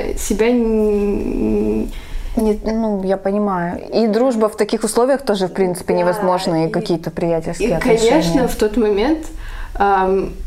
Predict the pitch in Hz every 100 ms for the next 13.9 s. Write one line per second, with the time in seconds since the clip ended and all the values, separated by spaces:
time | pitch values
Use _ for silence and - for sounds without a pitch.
0 | - - - - 226 220 262 - - 254
1 | 269 277 269 269 202 190 233 240 269 262
2 | 269 269 294 226 214 208 214 208 208 202
3 | 190 185 196 190 233 247 214 - 190 185
4 | 196 202 311 - - 214 202 196 196 190
5 | 190 190 185 - 196 190 196 196 196 190
6 | 202 208 190 202 185 180 - - - 190
7 | 180 175 170 185 - - - - - -
8 | 220 208 277 359 302 302 269 233 220 226
9 | 247 294 - 214 240 254 - - - 240
10 | 220 185 180 135 - - - - - -
11 | 214 240 254 - - - - - - -
12 | - - - 247 269 262 220 - 220 208
13 | 220 277 226 - 196 214 254 254